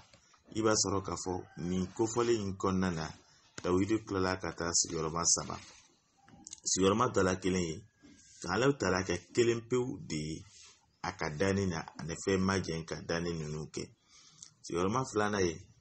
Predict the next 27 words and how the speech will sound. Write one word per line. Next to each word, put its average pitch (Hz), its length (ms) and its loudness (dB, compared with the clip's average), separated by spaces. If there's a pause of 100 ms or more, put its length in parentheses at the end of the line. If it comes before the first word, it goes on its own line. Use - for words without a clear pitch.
(140)
ka - 140 -8
Alahu 95 220 2
Taala 90 240 0
kɛ 78 120 -8 (120)
kelen 101 360 -2
pewu 110 220 2
ye 110 120 0 (760)
a 87 100 -2
tɔgɔw 120 420 2
la, 82 120 0 (840)
ani 85 180 -2 (180)
fɛn 98 200 2 (240)
tɛ 107 80 4 (200)
tɔgɔ, 101 220 4 (180)
majɛn 92 380 0
tɔgɔ 90 280 2
la, 85 60 -4 (640)
ani 82 160 -4 (100)
fɛn 92 180 0 (100)
majɛn 85 380 0 (160)
mankutu 78 480 -8
la. 73 80 -8 (520)
A - 40 -8 (100)
sabanan 101 380 2
ni 95 100 2 (180)
a 78 80 -2
laban, 87 360 0